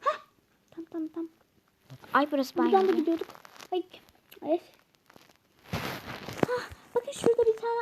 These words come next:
Speaker 1: anahtar olacak. Tamam, açmayı deniyorum.
Speaker 2: Çıldıracağım.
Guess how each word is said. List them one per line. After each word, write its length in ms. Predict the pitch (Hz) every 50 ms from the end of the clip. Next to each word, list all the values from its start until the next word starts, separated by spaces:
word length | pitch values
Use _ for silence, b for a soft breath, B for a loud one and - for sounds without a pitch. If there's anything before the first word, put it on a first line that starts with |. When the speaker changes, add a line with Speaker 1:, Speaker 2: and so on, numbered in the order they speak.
| - 427 427
Speaker 1:
anahtar 220 | 427 427 - - 440
olacak. 300 | 440 427 370 381 381 370 - - - _ _ - - - - - - _ - - _ _ _ _ _ _ - - - - _ - - _ - - _ _ _ _ _ b b b b b b b b b b b b _ - 403 - - - - - - - - - - - - - - - - - - - _ - - - - - - - - - - _ _ -
Tamam, 180 | 415 392 403 453 539 554 539 480
açmayı 320 | - - - 440 466 453 440
deniyorum. 460 | 415 381 392 381 370 370 359 381 392 466 554 659 698 - - _ _ _ _ _ _ -
Speaker 2:
Çıldıracağım. 840 | - 415 415 392 403 381 403 415 381 359 415 403 - - 508 587